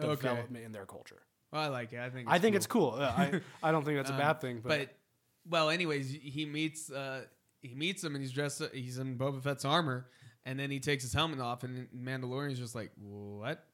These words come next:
Speaker 2: <laughs> He's like
Speaker 1: He's like, "Uh, you take that armor off, or I'm gonna take it from you."
Speaker 2: Yeah, he's just like, "That's not your fucking armor. That's
Speaker 1: Yeah.
Speaker 2: Mandalorian armor. You're, you can't be wearing that
Speaker 1: <laughs>
Speaker 2: shit." Um,
Speaker 1: And also, that's the same thing can be said for Jango Fett,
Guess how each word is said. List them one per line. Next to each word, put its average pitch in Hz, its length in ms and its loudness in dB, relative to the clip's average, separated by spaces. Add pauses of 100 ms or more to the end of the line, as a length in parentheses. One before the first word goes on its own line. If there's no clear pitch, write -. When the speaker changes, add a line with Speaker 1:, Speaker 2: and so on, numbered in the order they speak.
(120)
Speaker 2:
<laughs> 131 60 -6 (800)
He's 165 300 2
like - 320 -6 (280)
Speaker 1:
He's 131 160 0
like, 131 160 0 (360)
"Uh, 123 280 -4 (240)
you 156 140 0
take 190 240 4
that 160 160 4
armor 143 340 2
off, 120 240 -4
or 131 100 -6
I'm 131 180 -4
gonna 131 180 -2
take 123 260 -6
it 117 80 -10
from 104 220 -12
you." 95 160 -12
Speaker 2:
Yeah, 185 220 10
he's 170 300 6
just 165 180 2
like, 156 160 4
"That's 160 220 4
not 143 360 2
your 123 240 -6
fucking 113 360 -10
armor. 113 340 -6
That's 117 200 -6
Speaker 1:
Yeah. 110 240 0 (100)
Speaker 2:
Mandalorian 131 540 -2
armor. 107 220 -8
You're, 120 220 -10
you 127 100 -14
can't 117 240 -12
be 131 100 2
wearing - 200 0 (120)
that 180 100 0
Speaker 1:
<laughs> - 0 -
Speaker 2:
shit." 127 280 -6 (580)
Um, 110 340 -6 (140)
Speaker 1:
And 151 140 -2
also, 196 540 0 (420)
that's 185 320 -2
the 185 140 -8
same 208 260 -2
thing 208 200 -4
can 190 120 -4
be 165 80 -2
said 175 260 -2
for 165 140 -6
Jango 147 340 -4
Fett, 101 280 -12